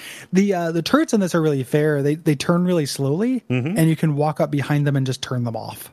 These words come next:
Speaker 2: Yes.
Speaker 1: Which is how I dealt with almost all of them.
Speaker 2: Mm-hmm.
Speaker 1: I was like, I just, you know, uh, and I, I really appreciate that. Um, you know, but they can, to your point, they can be a real asset, uh, if you have the item that allows you to, uh, hack,
Speaker 2: Mm-hmm.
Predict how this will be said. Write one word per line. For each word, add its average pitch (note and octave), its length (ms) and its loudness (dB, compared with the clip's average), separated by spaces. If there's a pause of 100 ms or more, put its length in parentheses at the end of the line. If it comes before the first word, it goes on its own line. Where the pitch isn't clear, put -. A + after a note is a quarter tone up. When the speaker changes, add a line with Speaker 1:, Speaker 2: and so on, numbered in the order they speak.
(140)
Speaker 2:
Yes. - 400 -6 (440)
Speaker 1:
Which D#3 180 2
is D3 100 0
how D3+ 160 2
I D3+ 80 0
dealt C#3 200 0
with C3+ 120 -2
almost C3 300 -2
all C3 240 -4
of - 160 -6
them. C#3 220 2
Speaker 2:
Mm-hmm. C3 120 0
Speaker 1:
I D3 40 2
was C#3+ 100 2
like, D3+ 140 0
I F3 160 2
just, B2+ 280 -8
you C#3+ 80 0
know, B2 220 -2 (580)
uh, C#3 460 0
and D#3 180 4
I, D3+ 120 4
I D3 100 0
really C#3 260 0
appreciate C3+ 360 -2
that. A3+ 180 -4 (760)
Um, C3 520 0
you D3+ 80 4
know, C#3+ 40 4
but C3 120 2
they F#3+ 100 6
can, F3+ 240 0
to D3 80 -2
your F3+ 100 4
point, D3+ 200 0
they C#3+ 80 -2
can D3 140 2
be C3+ 60 0
a C3+ 60 0
real C3+ 160 -4
asset, C3 400 -4 (260)
uh, C#3 240 -2
if C#3 140 -2
you C#3+ 80 4
have C3 80 0
the C3 120 -2
item B2+ 180 -2
that C3 80 -2
allows B2+ 260 -2
you C#3 120 -2
to, C#3 280 -4
uh, C3 100 -6
hack, C#3 360 -8 (240)
Speaker 2:
Mm-hmm. C3+ 220 -2